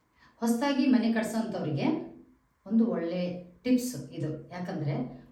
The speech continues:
ವಾಸ್ತು ಅನ್ನೋದು ಎಲ್ಲರಿಗೂ ಅವಶ್ಯಕತೆ. ಎಲ್ಲರೂ ವಾಸ್ತು ಇರೋದೇ ನಾಲ್ಕು, ಒಂದು ಅಗ್ನಿ ಮೂಲೆ, ಒಂದು ದೇವ ಮೂಲೆ, ಇನ್ನೊಂದು ನೈಋತ್ಯ ವಾಯವ್ಯ.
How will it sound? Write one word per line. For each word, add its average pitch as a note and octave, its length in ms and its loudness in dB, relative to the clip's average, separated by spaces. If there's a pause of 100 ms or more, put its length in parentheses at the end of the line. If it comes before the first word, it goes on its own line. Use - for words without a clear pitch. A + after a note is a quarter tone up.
(120)
ವಾಸ್ತು A#3+ 400 2
ಅನ್ನೋದು A3+ 760 4
ಎಲ್ಲರಿಗೂ E3+ 380 0
ಅವಶ್ಯಕತೆ. - 760 -8 (840)
ಎಲ್ಲರೂ A3+ 680 4
ವಾಸ್ತು A3 440 0 (720)
ಇರೋದೇ A3 360 2
ನಾಲ್ಕು, - 720 4 (140)
ಒಂದು C#3+ 220 0
ಅಗ್ನಿ D3+ 360 -2
ಮೂಲೆ, A3 480 -2 (100)
ಒಂದು D3 300 -4
ದೇವ F3+ 300 -2
ಮೂಲೆ, G#3 500 -4 (300)
ಇನ್ನೊಂದು A#3+ 300 4
ನೈಋತ್ಯ A3+ 500 0
ವಾಯವ್ಯ. C3+ 460 0